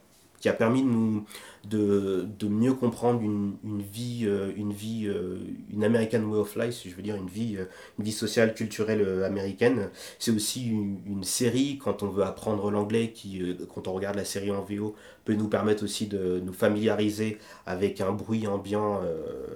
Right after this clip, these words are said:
bruit ambiant, euh, anglais. Euh, c'est des titres, des, d'épisodes aussi iconiques. D'ailleurs, une fun fact autour de, des, de la traduction en français de ces titres-là,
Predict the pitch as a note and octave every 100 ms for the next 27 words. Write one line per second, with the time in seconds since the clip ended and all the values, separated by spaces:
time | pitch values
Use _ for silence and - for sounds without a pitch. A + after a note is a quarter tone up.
0 | - - - F#2 G#2 G#2 F#2+ F#2 G2 F#2
1 | E2+ E2 - F#2 F#2+ B2+ C3+ - - -
2 | - F#2+ F2+ F2+ F2 F2 F2 F2 F2+ E2+
3 | G#2 F#2 - G#2+ - G2 G2+ G2 F#2+ -
4 | G2 F#2+ F2+ - G2 F#2 G2 G#2+ F#2 G2
5 | F#2 F2 E2+ F#2+ F#2 G#2 - F2+ - F#2
6 | F2 E2+ E2+ F2 E2+ E2+ F2 - G2+ G2+
7 | - G2+ F2+ - - G#2 G2+ F2+ - B2+
8 | F#2+ G#2+